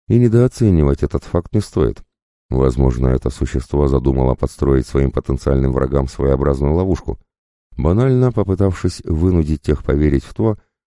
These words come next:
что оно просто глупо и предсказуемо погибло. Ну, сбежать-то тут было некуда. А значит, это может быть просто имитация гибели.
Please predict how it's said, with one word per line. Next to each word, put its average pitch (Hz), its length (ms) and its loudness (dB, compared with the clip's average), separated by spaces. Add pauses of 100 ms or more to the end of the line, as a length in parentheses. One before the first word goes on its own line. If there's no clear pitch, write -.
(120)
что 98 240 2
оно 107 160 4
просто 104 340 0
глупо 104 400 2
и 101 60 6
предсказуемо 80 720 0
погибло. 58 480 -4 (460)
Ну, 110 280 0 (140)
сбежать-то 85 680 -2
тут 65 180 -6
было 65 200 2
некуда. 71 480 -2 (560)
А 76 140 2
значит, 120 360 0
это 110 160 0
может 101 320 2
быть 92 200 0
просто 107 460 -2
имитация 80 540 -2
гибели. 58 420 -2